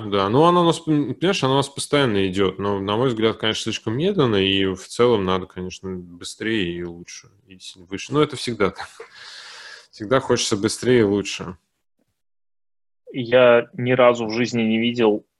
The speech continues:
Speaker 2: ни одного предпринимателя, который доволен темпом роста.
Speaker 1: Мне это пугает, честно говоря. Мне
Speaker 2: Вне
Speaker 1: кажется,
Speaker 2: зависимости
Speaker 1: что
Speaker 2: от размера компании.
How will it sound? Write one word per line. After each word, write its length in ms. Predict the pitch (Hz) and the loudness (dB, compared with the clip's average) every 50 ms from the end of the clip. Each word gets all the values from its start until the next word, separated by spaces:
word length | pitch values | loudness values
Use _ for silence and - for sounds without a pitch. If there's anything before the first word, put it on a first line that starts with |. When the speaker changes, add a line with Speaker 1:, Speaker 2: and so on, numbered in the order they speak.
| _ _ _ _ - | _ _ _ _ -4
Speaker 2:
ни 120 | 131 120 | 2 2
одного 380 | 120 113 120 120 120 127 127 123 | 2 4 4 4 6 6 6 4
предпринимателя, 840 | - 123 - - - 110 110 113 113 131 151 151 - - 123 113 - | 4 -2 -6 -6 -6 -4 -2 2 4 4 4 2 2 0 -2 -2 2
который 500 | - 113 110 - 123 120 117 113 107 104 | 2 0 2 4 4 6 6 6 2 2
доволен 640 | 107 110 127 113 107 113 123 135 143 131 120 110 | 0 2 4 4 4 6 6 6 6 6 4 2
темпом 380 | 107 - 123 117 110 - 113 110 | 4 4 4 4 4 0 0 4
роста. 440 | 113 107 101 - - - 95 98 - _ _ _ _ _ _ _ _ _ _ | 4 4 4 2 -2 -10 -10 -10 -10 _ _ _ _ _ _ _ _ _ _
Speaker 1:
Мне 180 | - 110 120 127 | -6 0 0 0
это 120 | 120 - | 0 0
пугает, 480 | - - 123 117 127 123 107 92 90 - | -2 -2 2 4 4 4 4 4 0 -2
честно 320 | - - - - 95 90 | -8 -12 -12 -12 -10 -8
говоря. 380 | 87 87 85 85 82 85 85 87 87 - | -6 -6 -4 -4 -4 -6 -8 -10 -8 -6
Мне 140 | 123 123 131 | -2 2 4
Speaker 2:
Вне 120 | 135 156 | 6 6
Speaker 1:
кажется, 160 | 151 131 139 | 6 6 6
Speaker 2:
зависимости 520 | 127 127 135 139 - - 139 131 127 - - | 4 6 4 2 2 2 2 2 2 4 4
Speaker 1:
что 100 | 135 120 | 4 4
Speaker 2:
от 100 | - 123 | 6 4
размера 840 | 117 110 - 123 123 120 117 117 113 110 110 107 107 107 104 101 101 _ - | 2 2 2 2 4 6 6 8 8 8 8 8 8 6 4 2 0 _ -4
компании. 540 | - 110 107 101 107 98 92 92 90 92 | -2 -2 0 2 0 0 0 -2 -10 -14